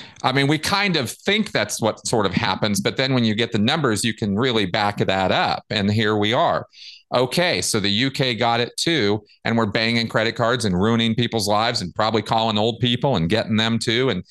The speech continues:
everything that gets done in the United States is probably being duplicated in the U K 'cause that's the nature of Scientology.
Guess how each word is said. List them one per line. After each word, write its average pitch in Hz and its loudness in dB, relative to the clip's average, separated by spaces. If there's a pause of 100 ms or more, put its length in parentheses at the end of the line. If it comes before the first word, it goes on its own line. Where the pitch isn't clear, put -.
(240)
everything 135 0
that 120 0
gets 120 -2
done 117 0
in 113 2
the 107 2
United 104 0
States 143 -2
is 113 -4
probably 104 0
being 95 0
duplicated 92 -4
in 90 -4
the 92 -2
U 92 0
K 87 -2
'cause 95 -4
that's 82 -2
the 90 -4
nature 87 -2
of 90 0
Scientology. 95 -2